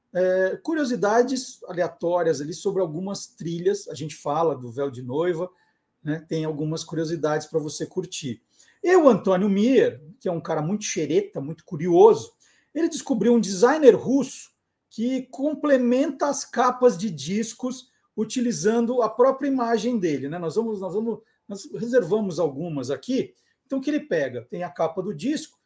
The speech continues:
e ele faz como se tivesse uma dobra, como se fosse uma capa dupla, e ele faz uma brincadeira, é, do lado dessa capa original. E a gente tá vendo aí que tem umas ideias muito divertidas. Ele, ele faz um trabalho imenso.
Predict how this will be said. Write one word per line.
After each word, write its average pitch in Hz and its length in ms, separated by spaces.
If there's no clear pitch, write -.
e 202 80
ele 277 140
faz 247 340
como 254 200
se - 160
tivesse 233 520
uma 247 220
dobra, 160 580
como 165 160
se - 140
fosse 240 260
uma 247 160
capa 208 360
dupla, 277 440
e 247 80
ele 254 240
faz 240 240
uma 247 160
brincadeira, 214 880
é, 175 380
do 170 160
lado 185 400
dessa 196 280
capa 196 320
original. 190 600
E 208 280
a 202 60
gente 175 200
tá 190 100
vendo 165 200
aí 196 80
que - 40
tem 233 120
umas 214 180
ideias 214 360
muito 311 460
divertidas. 202 880
Ele, 139 500
ele 135 80
faz 196 180
um 214 60
trabalho 196 360
imenso. 208 480